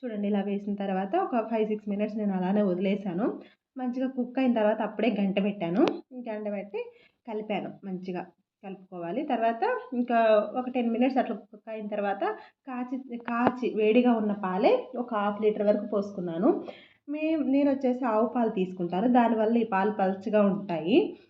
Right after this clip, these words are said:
ఉమ్, మీరు కావాలంటే బర్రె పాలు అట్లాంటివి పోసుకుంటే ప్యాకెట్ పాలు కానీ అవి చిక్కగా ఉంటాయి కాబట్టి మీరు ఇప్పుడు, ఇప్పుడు చూపిస్తున్న లాస్ట్లో మనం ఉండలు చేసుకున్నాం కదా, ఆ పిండిని కొంచెం నీళ్ళలో కలుపుకొని నేను ఎక్కువ,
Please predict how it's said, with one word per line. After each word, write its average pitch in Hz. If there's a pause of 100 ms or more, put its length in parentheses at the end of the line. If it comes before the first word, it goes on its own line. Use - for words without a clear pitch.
(140)
ఉమ్, 277
మీరు 269
కావాలంటే 254
బర్రె 208
పాలు 240
అట్లాంటివి 214
పోసుకుంటే 196
ప్యాకెట్ 208
పాలు 190
కానీ 196
అవి 262
చిక్కగా 247
ఉంటాయి 202
కాబట్టి 185 (540)
మీరు 262
ఇప్పుడు, 247 (280)
ఇప్పుడు 233
చూపిస్తున్న 247
లాస్ట్లో 226
మనం 220
ఉండలు 208
చేసుకున్నాం 196
కదా, 165
ఆ 247
పిండిని 247
కొంచెం 233
నీళ్ళలో 214
కలుపుకొని 202
నేను 294
ఎక్కువ, 277